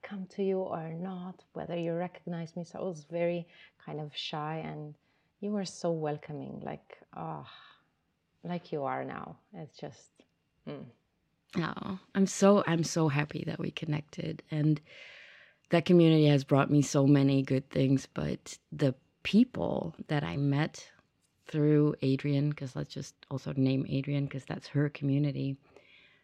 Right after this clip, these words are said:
Speaker 2: it has brought people in my life that I am so grateful to have. And I think the friendships that have grown from there have made me,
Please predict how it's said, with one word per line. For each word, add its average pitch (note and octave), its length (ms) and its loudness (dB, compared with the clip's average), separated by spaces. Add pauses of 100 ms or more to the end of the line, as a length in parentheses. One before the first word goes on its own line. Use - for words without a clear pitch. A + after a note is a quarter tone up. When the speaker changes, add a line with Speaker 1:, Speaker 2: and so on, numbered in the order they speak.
(100)
Speaker 2:
it D3+ 160 6
has C#3 240 6
brought C3+ 340 0
people C#3+ 320 0
in C#3 180 2
my C3 140 2
life C3 480 -2
that C3+ 280 -4 (100)
I C3 100 -2
am C3+ 440 0 (100)
so C#3 420 2
grateful B2+ 500 -2
to - 140 -12
have. B2+ 560 -10
And B2+ 400 -2 (500)
I C#3 380 -4
think D3 380 4 (720)
the C#3+ 80 2
friendships E3+ 600 4
that C3+ 160 -2
have D3+ 200 -6
grown D3 260 4
from D3 240 0
there D3 240 -2
have C3 220 -2
made C#3 300 4
me, C3 360 2